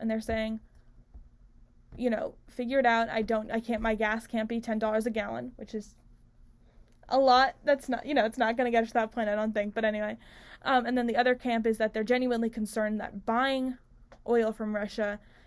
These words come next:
is basically helping to fund the war in Ukraine. Um, and it's just, like, there's a very interest-, from what I've read, there's a very interesting kind of cognitive dissonance between, with people who, who kind of are so mad about,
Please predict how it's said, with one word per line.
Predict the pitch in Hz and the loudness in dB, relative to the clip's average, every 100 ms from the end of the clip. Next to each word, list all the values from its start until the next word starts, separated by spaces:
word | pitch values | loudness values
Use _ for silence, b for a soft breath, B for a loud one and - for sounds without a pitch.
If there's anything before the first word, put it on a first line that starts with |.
| - | -6
is | 226 | -2
basically | 208 226 - 220 | 2 2 0 -6
helping | 220 220 | -4 -4
to | 208 | -6
fund | - 208 208 | -6 -4 -4
the | 202 | -8
war | - - | -10 -10
in | 71 | -14
Ukraine. | - - - - - B B B - | -14 -16 -16 -20 -20 B B B -2
Um, | 240 233 214 208 - - - - - | 2 4 2 -4 -10 -20 -20 -20 -6
and | - 311 | 4 4
it's | 330 | 4
just, | 370 | -2
like, | 370 302 | -4 0
there's | 330 | 2
a | 302 | 2
very | 233 254 330 403 - | 2 4 4 0 -4
interest-, | 247 240 254 247 | -6 -6 -8 -6
from | 254 240 | -2 0
what | 285 | 2
I've | 330 240 202 | 2 2 -2
read, | 220 220 208 - | -2 0 -4 -4
there's | 226 226 | -2 -2
a | |
very | 208 226 247 254 | 0 2 2 0
interesting | 233 233 233 240 220 | -4 -6 -6 -6 -6
kind | 220 | -6
of | 214 208 | -8 -10
cognitive | - 208 220 226 202 | -12 -6 -2 -2 -2
dissonance | 214 220 247 285 | -6 -8 -6 -6
between, | - 240 - 233 233 233 b b b b b b b b b b - - - _ - _ 269 | -6 -10 -6 -4 -4 -6 b b b b b b b b b b -20 -20 -20 _ -20 _ -6
with | 269 | -4
people | - 311 320 277 | -2 2 2 2
who, | 285 277 254 214 - 220 | 2 0 0 -2 -6 -6
who | 247 220 214 - - - - - - - - - - - | -2 0 -2 -4 -12 -20 -20 -20 -20 -20 -20 -20 -20 -10
kind | 262 277 | -2 2
of | 254 | 2
are | 233 | 0
so | - - 247 269 302 - | 0 2 4 4 2 0
mad | 233 226 226 233 | 0 2 2 2
about, | 226 214 | 2 0